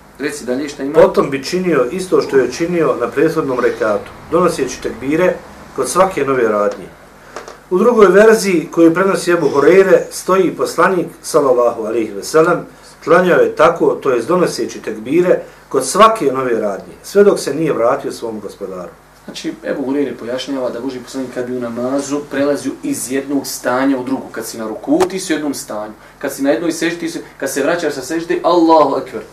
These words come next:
Speaker 1: vratio se, sjeo si. Idemo na drugu seždu, Allahu Ekber, opet prelaziš iz stanja, u s-, vraćaš se, opet Allahu Ekber i tako dalje. Pa u namazu je, znači, propisano prelazak stanja i stanja sa tekbirom.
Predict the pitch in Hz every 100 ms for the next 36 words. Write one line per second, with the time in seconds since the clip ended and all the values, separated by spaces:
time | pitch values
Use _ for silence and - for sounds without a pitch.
0 | - 131 143 147 147 139 - 135 110 -
1 | - - 143 165 170 175 147 151 - -
2 | - 151 160 147 156 156 139 143 - -
3 | 175 156 165 170 156 143 131 156 165 156
4 | 143 - - - 135 156 185 190 175 156
5 | - 180 165 160 151 139 151 160 143 -
6 | 113 - 110 104 - - - 196 196 143
7 | 143 165 160 143 135 127 120 147 151 139
8 | 143 135 117 131 156 143 113 - 135 147
9 | 131 - 123 135 151 151 - - - 143
10 | 127 117 104